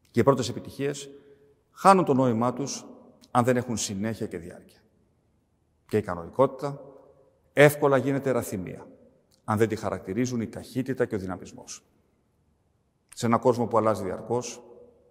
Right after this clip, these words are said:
εμείς δεν μπορούμε να μείνουμε στάσιμοι. Η νέα χρονιά, λοιπόν,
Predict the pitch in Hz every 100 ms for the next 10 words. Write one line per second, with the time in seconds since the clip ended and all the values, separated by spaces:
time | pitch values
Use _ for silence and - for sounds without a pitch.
0 | _ _ _ _ 110 104 110 104 95 92
1 | 90 - 87 - - - - _ _ _
2 | _ _ _ _ _ _ _ _ _ _
3 | _ 113 143 147 147 143 131 127 156 175
4 | 160